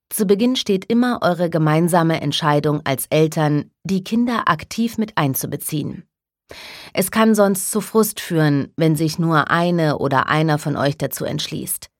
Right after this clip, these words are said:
Kinder in die Familienorganisation und in den Haushalt einzubeziehen, heißt nämlich auch viel zu erklären, sich Zeit zu nehmen und,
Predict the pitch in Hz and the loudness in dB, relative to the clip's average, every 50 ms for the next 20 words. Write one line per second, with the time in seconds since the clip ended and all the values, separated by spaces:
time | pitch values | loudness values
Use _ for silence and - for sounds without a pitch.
0 | _ _ _ _ _ _ _ _ _ _ _ - - - - - - - - 233 | _ _ _ _ _ _ _ _ _ _ _ -20 -20 -20 -20 -20 -16 0 4 6
1 | 226 226 233 233 240 240 254 247 - - - 185 165 156 160 151 - 165 151 151 | 6 6 6 6 4 2 0 -2 -2 0 2 2 2 2 0 0 0 0 2 2
2 | 170 202 233 240 226 196 - - 160 160 165 165 165 160 151 147 160 156 156 - | 4 4 4 4 4 2 2 0 0 0 2 2 2 0 2 2 0 -2 -2 -2
3 | 170 156 156 156 156 151 - - 147 143 - - 147 143 135 135 151 180 220 214 | 0 2 2 2 2 0 0 -2 -4 -2 -2 0 0 0 0 0 0 -2 -2 -2
4 | - 196 160 147 - - 165 165 175 - - 165 156 156 156 - - 175 165 160 | 0 -2 -2 0 0 0 0 0 0 -2 -4 -4 -4 -4 -6 -4 -4 -2 0 2
5 | 160 156 156 - - - - - - 202 196 190 190 - 196 190 190 190 185 185 | 0 0 -2 -6 -12 -20 -20 -6 -2 0 0 0 0 0 2 4 4 2 2 0
6 | - - 196 214 214 - - - 240 254 247 226 - - 208 - 180 180 - - | 0 0 0 0 -2 -6 -4 -2 0 0 0 0 -2 -2 -2 -2 -2 -2 -2 -2
7 | 196 190 175 139 127 123 117 - - _ _ _ - 147 147 143 - - - 180 | 0 2 2 2 0 0 -2 -6 -8 _ _ _ -4 -2 -2 -2 -2 0 2 4
8 | 180 185 190 185 - 202 180 170 170 165 165 160 160 156 156 - - - 214 240 | 4 4 2 0 -2 -4 -2 0 0 0 0 2 0 0 -2 -2 -2 0 0 0
9 | 262 277 - - - - | 0 0 -4 -10 -16 -20